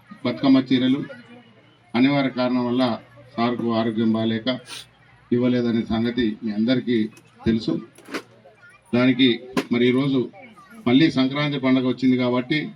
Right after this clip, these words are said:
మరి ఈ పండగకు మనందరం చీరలు ఇద్దామని అమ్మ మేడం సురేఖమ్మ గారు నిర్ణయం చేశారు. దానికి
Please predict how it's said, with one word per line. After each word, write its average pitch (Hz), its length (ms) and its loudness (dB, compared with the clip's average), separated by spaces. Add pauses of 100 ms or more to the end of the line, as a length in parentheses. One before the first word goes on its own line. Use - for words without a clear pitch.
(440)
మరి 127 120 4
ఈ 127 40 4
పండగకు 139 580 0 (240)
మనందరం 131 500 0
చీరలు 135 200 0
ఇద్దామని 135 420 0 (720)
అమ్మ 123 300 2 (500)
మేడం 120 300 0 (280)
సురేఖమ్మ 123 360 2
గారు 120 320 -2 (640)
నిర్ణయం 117 300 2
చేశారు. 113 580 0
దానికి 120 460 0